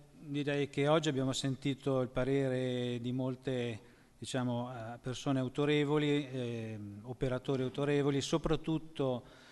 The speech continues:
nel campo della distribuzione. Chiaramente il settore dell'energia vede anche molti altri operatori, quindi le aziende che qui sono rappresentate a volte appartengono,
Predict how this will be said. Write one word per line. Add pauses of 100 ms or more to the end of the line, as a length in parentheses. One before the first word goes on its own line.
nel
campo
della
distribuzione.
Chiaramente
il
settore
dell'energia (340)
vede
anche
molti
altri
operatori,
quindi
le
aziende
che
qui
sono
rappresentate
a
volte
appartengono,